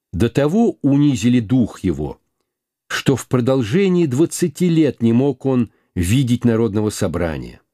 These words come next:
Должно избегать и стеречься того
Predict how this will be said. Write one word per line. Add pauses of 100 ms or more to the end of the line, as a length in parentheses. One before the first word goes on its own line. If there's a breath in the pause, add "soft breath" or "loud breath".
(920)
Должно
избегать (460)
и
стеречься
того